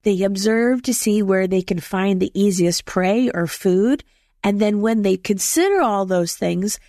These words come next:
that's when they're ready to act. In that same place in the rocks where we saw that snake, there's also something else,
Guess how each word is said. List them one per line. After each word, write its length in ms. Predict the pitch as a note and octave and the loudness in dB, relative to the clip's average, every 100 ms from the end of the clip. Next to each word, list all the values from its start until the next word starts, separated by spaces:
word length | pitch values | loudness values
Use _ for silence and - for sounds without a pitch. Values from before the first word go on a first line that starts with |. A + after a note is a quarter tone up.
| _ - | _ -4
that's 320 | F#3+ A3 - | -2 -2 -2
when 140 | C4+ | 0
they're 120 | C#4+ | 0
ready 300 | A#3 F#3+ F#3+ | 0 0 -2
to 160 | F#3+ - | -4 -4
act. 460 | B3+ C4 B3 - - _ - - | -2 -4 -6 -16 -20 _ -14 -4
In 140 | B3+ | 0
that 220 | A#3+ A#3+ - | 0 -2 -4
same 340 | D4 D#4 E4+ | 0 2 2
place 460 | - D#4 C#4 E3+ - | 0 0 0 -2 -2
in 160 | G#3 | -2
the 120 | G3+ | -2
rocks 460 | G#3 G#3 B3 G#3 - | -2 -2 -2 -4 -4
where 140 | F#3+ | -2
we 180 | F#3 A3+ | -2 -2
saw 260 | - A3 G#3 | 0 -2 -2
that 220 | A3 - | -4 -6
snake, 400 | - G3+ B3 - - - | -4 -2 -4 -6 -20 -4
there's 240 | G#3+ G3+ - | -2 -2 -2
also 320 | A#3+ E4 A3+ | -2 0 -2
something 460 | - G#3 F3+ A3 A3+ | -2 -2 -4 -4 -2
else, 360 | C4 - - | -2 -4 -8